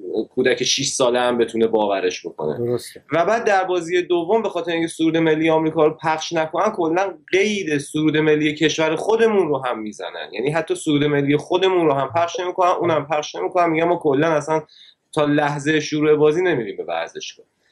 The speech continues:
Speaker 1: ببینید کسی نمی‌تونه بازیکن تیم ملی آمریکا، مربی تیم ملی آمریکا رو مجبور بکنه که تو این بطری آبو بر ندار بنوش. ولی اون بر نمی‌داره. من می‌خوام اینو مقایسه بکنم، یک رفتار از سوی یک فرد کاملاً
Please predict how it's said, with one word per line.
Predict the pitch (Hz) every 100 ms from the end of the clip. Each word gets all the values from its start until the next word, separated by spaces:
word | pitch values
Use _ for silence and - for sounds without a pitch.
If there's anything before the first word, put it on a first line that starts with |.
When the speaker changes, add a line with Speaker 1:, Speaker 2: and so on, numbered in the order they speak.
| _ _ -
Speaker 1:
ببینید | 214 233
کسی | 226 226 220 226
نمی‌تونه | 247 233 185
بازیکن | 156 147 127 139 135
تیم | 139 131
ملی | 127 127
آمریکا، | 131 127 123 131 131
مربی | 139 135 127 139
تیم | 135 127 123
ملی | 120 123
آمریکا | 123 117 127
رو | 123
مجبور | 131 135 131 135 175 190
بکنه | 180 180 175
که | 180
تو | 185
این | 190 180
بطری | 156 143 143
آبو | 131 175 170
بر | 170 180 170
ندار | 170 147 120
بنوش. | - 107 101 95 - - - _ _ _ _ _ _ -
ولی | 180
اون | 208 202
بر | 196 196
نمی‌داره. | 196 165 110 98 90 - _ _ _
من | 160 220
می‌خوام | 214 214 226 - -
اینو | 190 220
مقایسه | 190 160 156 190
بکنم، | 175 147 123
یک | 147 175
رفتار | 143 139 135 - 147 101
از | 113
سوی | - 143
یک | 135 131 143 139 - -
فرد | 147 147 143 117
کاملاً | 113 - 113 113 117 131